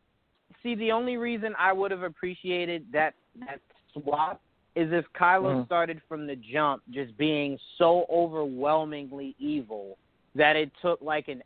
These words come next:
Speaker 1: act of, like, seeing his mother die or something like that that could break him enough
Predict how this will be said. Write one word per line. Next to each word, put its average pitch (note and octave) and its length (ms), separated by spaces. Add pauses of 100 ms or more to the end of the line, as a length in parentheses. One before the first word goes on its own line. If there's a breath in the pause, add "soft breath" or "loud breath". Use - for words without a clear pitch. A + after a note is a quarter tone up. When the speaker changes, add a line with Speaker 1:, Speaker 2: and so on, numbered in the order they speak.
Speaker 1:
act D3+ 380
of, C#3 240
like, C3 240 (120)
seeing D#3 280
his C#3 220
mother C#3+ 360
die C3 280
or C3 200
something C3 360
like A#2+ 260
that A2+ 280 (440)
that C#3+ 160
could A#2+ 220
break D#3+ 300
him D3+ 180
enough B2+ 360